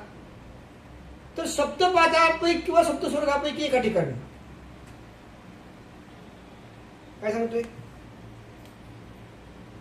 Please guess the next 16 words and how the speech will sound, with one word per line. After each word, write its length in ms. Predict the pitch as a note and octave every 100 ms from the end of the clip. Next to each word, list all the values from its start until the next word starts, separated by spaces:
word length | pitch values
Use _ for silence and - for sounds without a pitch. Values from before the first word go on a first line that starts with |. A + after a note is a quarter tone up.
| - - - - - - - - - - - - - - - -
देवाचं 480 | F3 C4 C4 C#4+ E4
फारसं 480 | - A#3 G3+ - C#4
आवडत 220 | C4+ A#3 -
नाही. 220 | - -
किती 200 | - C4
लोक 160 | B3 G3
आहे, 100 | F3+
जरा 140 | G3
बोटं 240 | F#3+ F#3+
वर 100 | G#3+
करता 240 | G#3 G3+ F#3+
का? 120 | - - - - - - - - - -
फारसं 340 | - C4+ B3 F4
देवाचं, 400 | D#4+ C4 B3 A3+
हा, 160 | C4+ -
थोडं 200 | G#3+